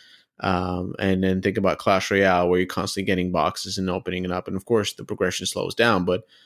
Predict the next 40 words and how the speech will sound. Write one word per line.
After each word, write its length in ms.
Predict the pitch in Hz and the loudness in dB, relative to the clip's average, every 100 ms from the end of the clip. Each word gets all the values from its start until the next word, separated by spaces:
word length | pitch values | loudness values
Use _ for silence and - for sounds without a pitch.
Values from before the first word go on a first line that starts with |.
| _ | _
the 80 | - | -4
game 260 | 113 113 101 | 2 4 2
is 140 | 101 | -2
still 240 | - 107 98 | 0 2 2
rewarding 560 | 98 98 98 95 92 | 2 4 4 2 0
you 400 | 90 87 90 - _ _ _ | 0 -2 -2 -6 _ _ _
at 140 | - - | -8 -6
a 160 | - 101 - | -8 -10 -12
constant, 720 | - - 107 107 - 110 107 - _ _ - | -8 -2 -2 -2 -4 -6 -8 -12 _ _ -12
steady 540 | - - 110 98 95 | -6 0 2 4 2
intervals 760 | - 95 92 90 85 - - - | 0 0 0 2 2 0 -6 -4
with, 300 | 92 87 - | -2 -2 -6
with 160 | 101 | -4
surprise 560 | - 92 - 92 90 - | -4 -6 -2 0 0 -2
gifts. 540 | - - - - - _ - - _ - | -4 -6 -6 -12 -14 _ -20 -20 _ -2
And 140 | 101 | 2
you're 140 | 101 101 | 4 4
not 240 | 98 92 | 2 2
just 340 | 90 92 - | 0 -2 -4
grinding 640 | 123 110 104 104 104 92 90 | -4 0 2 4 2 2 -2
through 240 | - 92 | -4 -4
the 80 | 87 | -4
content 560 | - 80 92 87 90 87 | -6 -6 -4 -4 -4 -2
trying 320 | 92 92 90 | 0 0 -2
to 140 | - | -6
collect 460 | - 101 95 90 - | -6 -2 0 -2 -2
the 60 | |
next 340 | 95 92 92 - - | 0 0 -2 -8 -6
thousand 400 | 104 98 95 95 | 0 2 0 -4
coins, 400 | - 87 85 - | -6 -8 -8 -4
million 340 | 104 98 95 | -2 -2 -2
coins 400 | 113 - 69 - | -6 -10 -8 -10
in 120 | - 104 | -10 -6
order 160 | 95 | -6
to 120 | 90 | -6
buy 280 | - 87 92 | -2 0 0
something 440 | - 92 92 90 87 | 0 -4 -4 -8 -8
from 140 | 87 | -10
the 60 | - | -10
store 400 | - 90 92 | -6 -4 -4